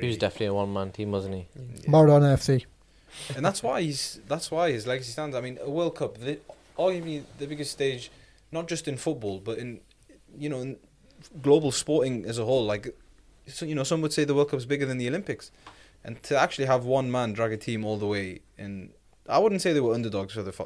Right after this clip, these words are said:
Speaker 1: uh, for the, you know, championship, not, not at all. But man, like, when you watch highlights, you do see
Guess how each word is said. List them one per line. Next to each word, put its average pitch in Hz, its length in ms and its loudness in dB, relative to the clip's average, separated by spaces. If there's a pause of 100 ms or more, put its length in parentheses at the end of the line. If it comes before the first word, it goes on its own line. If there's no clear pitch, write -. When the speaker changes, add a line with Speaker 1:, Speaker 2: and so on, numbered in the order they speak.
Speaker 1:
uh, - 80 -10
for - 140 -12
the, 95 360 -12
you 98 80 -14
know, 90 120 -12
championship, 95 520 -10
not, 90 240 -12
not 104 160 -6
at 90 80 -8
all. 92 160 -8
But 90 240 -14 (640)
man, 110 380 -4 (200)
like, 107 180 -8
when 120 100 -4
you 123 80 0
watch 135 140 0
highlights, 120 640 0 (160)
you 107 120 -10
do 120 140 -4
see 107 460 -4